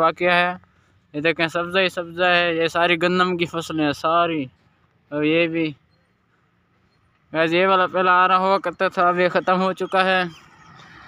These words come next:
और मेरे कज़न लोग वहाँ सफाई कर रहे हैं। और अब धूप निकल चुकी है, पहले तो कोट वगैरह पहने हुए थे, अब घर जाकर उन्हें उतारेंगे।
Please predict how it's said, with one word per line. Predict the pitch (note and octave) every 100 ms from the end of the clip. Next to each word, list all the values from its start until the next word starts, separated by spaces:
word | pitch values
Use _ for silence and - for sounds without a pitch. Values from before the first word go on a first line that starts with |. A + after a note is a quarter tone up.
| -
और | C#3 C#3
मेरे | D3 E3 F#3 F3+
कज़न | F#3 F#3+ F3+
लोग | F3+ F3
वहाँ | E3+ F3+
सफाई | E3+ E3 F3+ F#3
कर | F#3
रहे | F3 F#3+
हैं। | F#3 F3 - - - - - - - - - - - - -
और | C#3+ D3
अब | D3 D3+ D3+ F3 F3+ G3 G3 G3 F3
धूप | G3 G3
निकल | G#3 A3 G#3+
चुकी | G#3 G3
है, | G3+ G#3 G3+
पहले | F3+ F#3+ G#3
तो | F#3+ F3
कोट | F#3+ F#3+
वगैरह | F3+ F#3+ F#3+
पहने | F3 F#3+
हुए | F#3+ F#3 F#3
थे, | F3 F#3
अब | F3+ E3
घर | D3+ E3+
जाकर | E3 F#3 F3 F3+
उन्हें | F3+
उतारेंगे। | F3 D#3+ E3+ F3+ F#3 F3+